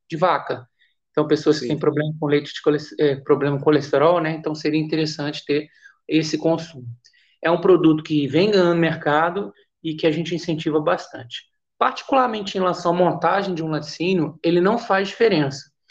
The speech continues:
Speaker 1: você montar um laticínio de leite de búfalo ou de vaca. Porém, a gente sempre orienta o cliente em ele tendo essa opção, né, como esse que eu te falei no,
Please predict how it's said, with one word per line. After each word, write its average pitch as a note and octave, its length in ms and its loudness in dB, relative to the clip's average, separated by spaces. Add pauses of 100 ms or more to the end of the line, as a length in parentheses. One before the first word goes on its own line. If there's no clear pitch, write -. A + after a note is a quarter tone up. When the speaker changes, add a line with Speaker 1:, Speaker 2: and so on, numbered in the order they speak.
(240)
Speaker 1:
você C#3+ 220 -2
montar D3+ 340 2
um D3 40 2
laticínio D3 380 -2
de C3+ 120 -2
leite C3+ 260 0
de B2 80 -10
búfalo D#3+ 520 -2 (380)
ou D3 140 8
de E3+ 100 2
vaca. A#2+ 560 -2
Porém, F#3 240 6
a F#3+ 60 4
gente F#3 200 0
sempre G3 300 -2
orienta D#3+ 360 -2
o - 40 -12
cliente D3+ 560 -4 (320)
em E3+ 220 2
ele G3 160 4
tendo E3 260 0
essa D#3 180 -2
opção, F3 540 -2 (360)
né, C3+ 180 -2
como C3+ 260 -4
esse C3 160 -6
que - 80 -10
eu A#2 100 -6
te - 80 -20
falei B2+ 360 0
no, C3+ 100 -8